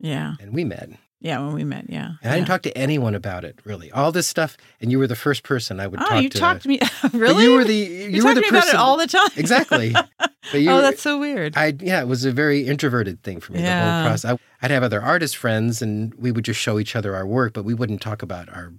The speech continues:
Speaker 2: process or what we wanted to do. But
Speaker 1: And
Speaker 2: it
Speaker 1: that's what
Speaker 2: was,
Speaker 1: you and I
Speaker 2: it
Speaker 1: did
Speaker 2: was
Speaker 1: all the time. We always have our
Speaker 2: Mm-hmm.
Speaker 1: entire lives that we've known each other.
Speaker 2: So the only reason this conversation is happening is because of you.
Speaker 1: <laughs>
Speaker 2: 'Cause
Speaker 1: Well, not because of me.
Speaker 2: <laughs> Yeah.
Speaker 1: We were in drama class, and this really cute guy came up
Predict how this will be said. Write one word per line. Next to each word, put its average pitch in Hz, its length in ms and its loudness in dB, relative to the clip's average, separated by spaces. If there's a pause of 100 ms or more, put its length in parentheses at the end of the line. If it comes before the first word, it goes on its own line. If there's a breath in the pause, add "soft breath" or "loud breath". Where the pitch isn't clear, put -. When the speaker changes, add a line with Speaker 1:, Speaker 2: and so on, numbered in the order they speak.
Speaker 2:
process - 460 -4
or 104 80 -6
what 98 80 -8
we 95 100 -10
wanted 98 280 -12
to - 120 -20
do. 139 380 0 (140)
But 110 120 -6
Speaker 1:
And 82 120 -14
Speaker 2:
it - 40 -8
Speaker 1:
that's 165 140 0
what 113 60 2
Speaker 2:
was, 170 120 0
Speaker 1:
you 226 100 2
and 208 120 2
I 170 60 2
Speaker 2:
it - 0 -
Speaker 1:
did 170 100 0
Speaker 2:
was 160 80 0
Speaker 1:
all 165 160 -2
the 170 80 -4
time. 202 200 -4
We 190 100 0
always 214 200 0
have 247 220 -6
our 151 220 -4
Speaker 2:
Mm-hmm. - 80 -4
Speaker 1:
entire 170 520 0
lives 165 300 -4
that 165 80 -4
we've 165 140 -8
known 180 180 -4
each 156 160 -8
other. 147 260 -8
Speaker 2:
So - 160 -4
the 131 120 2
only 175 180 2
reason 160 260 0
this 135 140 0
conversation 131 580 -2
is 98 120 -4
happening 117 480 0
is 98 120 -2
because 110 320 -2
of 110 100 -4
you. 107 440 0
Speaker 1:
<laughs> - 80 -20
Speaker 2:
'Cause 143 160 0
Speaker 1:
Well, 233 200 2
not 494 140 4
because 370 240 0
of 208 80 0
me. 302 320 0
Speaker 2:
<laughs> 180 60 0
Yeah. 127 300 0 (140)
Speaker 1:
We 156 120 -4
were 160 100 0
in 156 240 -2 (120)
drama 190 280 0
class, 156 340 -2
and 147 140 -4
this 143 100 -10
really 202 220 -2
cute - 240 -6
guy 165 240 -2
came 156 220 -4
up 151 180 -4